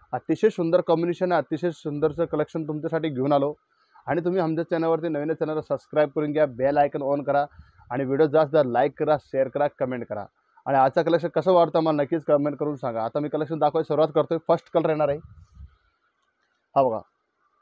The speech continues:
First color एकदम fresh कलरमध्ये pink with, uh, क्रॉस कलरमध्ये साडी येणार, म्हणजे अतिशय सुंदर combination येणार. आणि रेड कलरची याला काठ येते, रेड कलरचा पदर आहे, रेड कलरचा blouse पीस येणार आहे. फक्त तेराशे पन्नास रुपये, all India shipping तुम्हाला फ्री भेटणार आहे.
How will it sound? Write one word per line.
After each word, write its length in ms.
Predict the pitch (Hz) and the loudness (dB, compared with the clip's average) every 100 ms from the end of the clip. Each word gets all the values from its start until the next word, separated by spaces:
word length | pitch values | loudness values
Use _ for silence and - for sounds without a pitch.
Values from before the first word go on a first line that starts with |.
| _ _ | _ _
First 220 | 170 - | 0 2
color 140 | 175 180 | 0 2
एकदम 260 | 185 185 | 0 -4
fresh 360 | 160 175 180 - | 0 2 2 2
कलरमध्ये 340 | 175 165 175 175 170 151 _ _ _ | 2 4 2 2 0 -8 _ _ _
pink 540 | 190 208 202 202 180 156 | 4 6 2 -2 -4 2
with, 240 | 180 - | 2 6
uh, 280 | 196 190 180 - _ 143 131 147 - | 6 8 6 2 _ -20 -12 -12 2
क्रॉस 200 | 214 226 | 2 4
कलरमध्ये 340 | 208 196 202 | 2 2 0
साडी 180 | 175 175 | 2 2
येणार, 160 | 160 151 | 4 2
म्हणजे 260 | 143 175 - _ - _ _ _ _ - - - _ _ _ - - _ _ | 0 -2 -6 _ -20 _ _ _ _ -20 -20 -20 _ _ _ -20 -20 _ _
अतिशय 320 | 139 151 - | -6 -4 -4
सुंदर 280 | 196 170 170 | -4 -2 -2
combination 380 | 180 170 175 180 | 2 2 2 2
येणार. 160 | 165 175 | 2 2
आणि 220 | 165 175 | 2 0
रेड 280 | 143 156 170 | 4 4 4
कलरची 220 | 170 175 | 2 2
याला 120 | 170 | -2
काठ 240 | 151 151 160 | 2 2 2
येते, 180 | 160 170 | 0 -2
रेड 220 | 147 156 | 0 0
कलरचा 220 | 156 156 | -2 -2
पदर 320 | 160 147 143 165 | 0 0 2 0
आहे, 80 | |
रेड 220 | 147 147 151 | 0 -2 -2
कलरचा 280 | 151 151 | -2 -4
blouse 240 | 151 131 117 | -2 -2 -2
पीस 200 | 127 123 | -8 -12
येणार 180 | 110 104 | -12 -14
आहे. 480 | - _ _ - - | -20 _ _ -20 -4
फक्त 220 | 151 - 190 - | -4 -2 -4 2
तेराशे 340 | 160 170 - | 4 4 2
पन्नास 340 | 165 156 160 165 | -2 -2 -2 -6
रुपये, 180 | 175 185 | -2 -2
all 320 | - 151 165 | 2 4 4
India 180 | 160 170 | 4 4
shipping 300 | 165 147 160 | 2 -4 -4
तुम्हाला 220 | 156 156 | -2 -4
फ्री 220 | - 147 | -2 -4
भेटणार 340 | 131 123 113 107 | -2 -2 -4 -10
आहे. 340 | - - | -10 -10